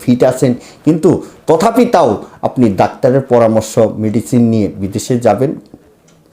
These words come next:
অনেকেই ঘুরতে যান, ভ্রমণে যান। যাদের শত্রু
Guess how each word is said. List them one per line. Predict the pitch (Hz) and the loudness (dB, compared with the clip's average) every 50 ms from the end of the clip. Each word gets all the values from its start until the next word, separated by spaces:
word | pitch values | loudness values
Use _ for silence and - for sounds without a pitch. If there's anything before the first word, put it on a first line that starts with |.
| _ | _
অনেকেই | - 98 101 98 - 131 120 | -6 -6 -6 -2 -2 -2 -2
ঘুরতে | 104 107 107 107 - - 127 120 | 0 -2 -4 -4 -2 0 0 2
যান, | 104 110 107 127 - - - - _ _ _ _ _ _ | 2 2 2 0 0 -4 -12 -18 _ _ _ _ _ _
ভ্রমণে | 104 101 110 117 117 120 113 101 | -4 -2 0 2 2 2 2 0
যান। | 92 107 107 117 143 - - - _ _ _ _ _ _ _ _ _ _ _ _ _ _ _ _ _ _ _ _ _ _ _ _ _ _ _ _ _ _ _ _ _ _ _ _ _ _ _ _ _ _ _ - - - - - - - - - - _ _ _ _ _ _ _ _ _ _ _ _ _ _ _ _ _ _ _ _ _ _ _ _ _ _ - | 0 0 0 0 0 -2 -8 -16 _ _ _ _ _ _ _ _ _ _ _ _ _ _ _ _ _ _ _ _ _ _ _ _ _ _ _ _ _ _ _ _ _ _ _ _ _ _ _ _ _ _ _ -20 -20 -20 -20 -20 -20 -20 -20 -20 -20 _ _ _ _ _ _ _ _ _ _ _ _ _ _ _ _ _ _ _ _ _ _ _ _ _ _ -4
যাদের | - 127 123 131 143 | -2 -2 0 2 0
শত্রু | - - - - - - 165 165 160 - - - 151 131 110 98 | 0 0 -4 -6 -2 -2 -2 -2 -2 -10 -6 0 2 2 2 0